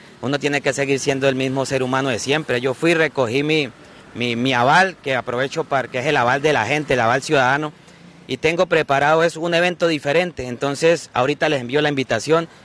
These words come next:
y pedirles que nos acompañen, que nos sigan apoyando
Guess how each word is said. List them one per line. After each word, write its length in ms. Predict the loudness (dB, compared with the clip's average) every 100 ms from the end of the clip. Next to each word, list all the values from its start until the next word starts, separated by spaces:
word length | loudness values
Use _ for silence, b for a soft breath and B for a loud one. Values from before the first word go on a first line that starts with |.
| B B -12
y 240 | -2 -2
pedirles 540 | 0 0 2 2 0 0
que 320 | 0 0 -2
nos 180 | -4 -2
acompañen, 680 | -2 -2 0 2 2 0 -6
que 160 | -6 -6
nos 160 | -6
sigan 280 | -6 -2 0
apoyando 640 | 0 -2 0 0 2 -2